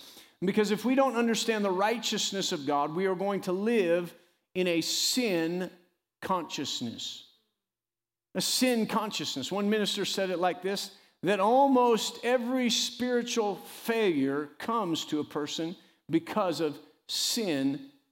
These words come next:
consciousness. Sin consciousness. When we begin to understand where sin consciousness comes from, every single one of us at one time or another lived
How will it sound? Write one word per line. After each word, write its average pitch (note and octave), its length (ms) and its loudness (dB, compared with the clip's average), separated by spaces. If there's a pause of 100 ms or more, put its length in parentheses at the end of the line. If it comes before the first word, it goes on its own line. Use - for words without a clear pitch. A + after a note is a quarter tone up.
(420)
consciousness. C#3+ 920 -4 (800)
Sin G#3 400 0
consciousness. - 720 -8 (640)
When F#3 120 2
we A#3 80 4
begin B3 300 4
to A3 80 2
understand A#3 600 0
where A3 120 2
sin G#3 280 0
consciousness G#3+ 680 0
comes C3 240 -6
from, C#3 300 -4
every G#3+ 280 0
single A#3 640 0 (220)
one B3+ 560 4
of E3 240 2
us C#3 460 0 (420)
at F#3 180 0
one A3+ 300 2
time G#3+ 320 0
or F#3+ 100 2
another G3 360 2
lived G3+ 500 4